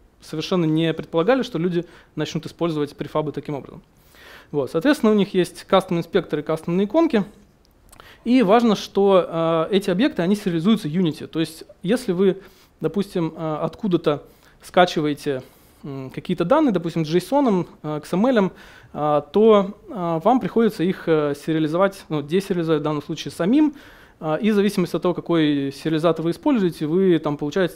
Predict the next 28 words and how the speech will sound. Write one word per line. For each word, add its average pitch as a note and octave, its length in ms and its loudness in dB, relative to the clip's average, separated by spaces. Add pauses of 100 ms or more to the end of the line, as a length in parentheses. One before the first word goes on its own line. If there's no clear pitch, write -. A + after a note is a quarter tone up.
те F3+ 80 2
или E3 80 0
иные D3 160 -2
проблемы F#3+ 440 0
со, C#3+ 120 -8
с - 260 -20
производительностью, E3+ 760 -2
с D#3 420 -4 (320)
мусором F3+ 440 0
и - 20 -6
так E3+ 160 -2
далее. C#3 280 0 (1200)
Вот. D#3 340 2 (120)
Э, F#3 360 2 (320)
и, B3+ 280 4 (920)
э, E3 240 -2
наверное, G3 360 4
одно G3+ 120 4
из G3 60 2
самых G3+ 240 0
полезных G3 500 0 (220)
свойств — D4+ 420 -2
это F3+ 160 -8
то, C4+ 160 -2
что - 160 -8
вы F#3+ 80 0
можете G#3 300 0
посмотреть, B3 480 -2